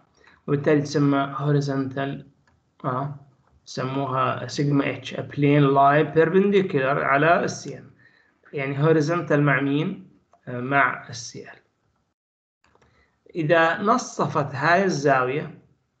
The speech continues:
وهاي الزاوية متقابلات بالرأس، يسموها دايهيدرال،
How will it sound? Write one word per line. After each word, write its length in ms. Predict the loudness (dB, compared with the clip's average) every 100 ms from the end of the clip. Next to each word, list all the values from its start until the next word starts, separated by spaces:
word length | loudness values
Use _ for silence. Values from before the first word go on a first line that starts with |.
| _ _ _ _ _ _
وهاي 400 | -8 -2 0 2
الزاوية 600 | 0 -2 -2 -2 -2 -4
متقابلات 800 | -4 -4 -4 -2 -2 4 4 4
بالرأس، 400 | 2 2 2 0
يسموها 260 | -2 -2 -2
دايهيدرال، 640 | -2 -2 0 -2 -4 -8